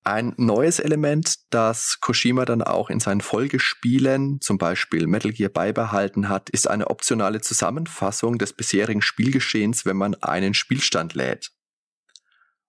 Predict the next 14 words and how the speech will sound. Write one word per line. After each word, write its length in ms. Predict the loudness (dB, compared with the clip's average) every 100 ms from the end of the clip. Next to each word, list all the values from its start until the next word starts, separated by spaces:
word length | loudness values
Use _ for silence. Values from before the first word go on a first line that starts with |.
| -4
Und 140 | -2
zur 180 | -2 -2
Auflockerung 720 | -2 0 -2 0 0 0 0
gibt 160 | -2 -2
es 180 | -2
wieder 320 | 0 0 0 0
einige 400 | -2 -2 0 0
nette 540 | 2 0 0 -2 0
Anime-Sequenzen 880 | 0 2 0 0 -4 -4 -2 -2 -2
zu 100 | -2
bestaunen. 560 | -2 -2 -2 -6 -10 -16 -20 _ _ _ _ _ _ _ _ _ -20 -20 -20 _ _ _ _ _ _ _ -4
So, 160 | -2
Freunde, 440 | -2 -2 -2 0 0
also, 360 | 0 -2 -6